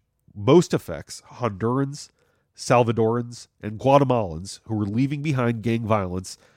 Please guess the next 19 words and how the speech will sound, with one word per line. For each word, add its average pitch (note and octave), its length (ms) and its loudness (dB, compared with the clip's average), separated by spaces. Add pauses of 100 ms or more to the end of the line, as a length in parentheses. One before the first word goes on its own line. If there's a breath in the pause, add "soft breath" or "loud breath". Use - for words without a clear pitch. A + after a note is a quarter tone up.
(200 soft breath)
and F#2+ 140 -8
high A#2+ 200 2
levels A2+ 340 2
of F#2 120 -10
crime A#2 320 -4
in F2 100 -6
their F2+ 120 -4
country. F#2 480 -10 (720)
It G2 100 -8
could B2+ 100 2
also B2+ 220 4
turn C3 260 -2
away G#2+ 260 2
migrants G2 580 -6 (140)
fleeing G#2+ 360 -4
oppressive G#2 440 -4
regimes G2+ 380 -4
in F#2 120 -6
Nicaragua, G#2 720 -2